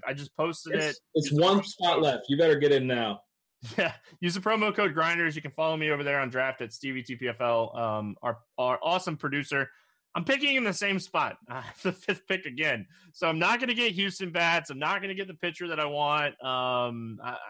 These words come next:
Speaker 1: you know, I, you're,
Speaker 2: Wait,
Speaker 1: you're right
Speaker 2: wait, the
Speaker 1: behind
Speaker 2: fifth,
Speaker 1: me. I get
Speaker 2: the fifth spot is great. You either get Verlander or one of the top four Houston guys.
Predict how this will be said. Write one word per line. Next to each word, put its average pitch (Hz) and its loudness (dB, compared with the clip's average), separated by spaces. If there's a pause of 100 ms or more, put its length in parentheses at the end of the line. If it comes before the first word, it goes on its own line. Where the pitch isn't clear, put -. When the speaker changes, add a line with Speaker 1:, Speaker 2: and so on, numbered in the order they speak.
(220)
Speaker 1:
you 147 -10
know, 113 -4 (100)
I, 131 -10 (200)
you're, 180 2
Speaker 2:
Wait, 311 4
Speaker 1:
you're 175 -2
right 185 6
Speaker 2:
wait, - -
the - 6
Speaker 1:
behind - 2
Speaker 2:
fifth, 123 0
Speaker 1:
me. - -
I 190 -4
get - -8
Speaker 2:
the 285 2
fifth 311 0
spot 208 2
is 160 2
great. 190 6
You 180 0
either 226 2
get 147 2
Verlander 196 4
or 170 6
one 165 4
of 165 0
the 147 -4
top - -2
four 160 4
Houston 160 0
guys. - -6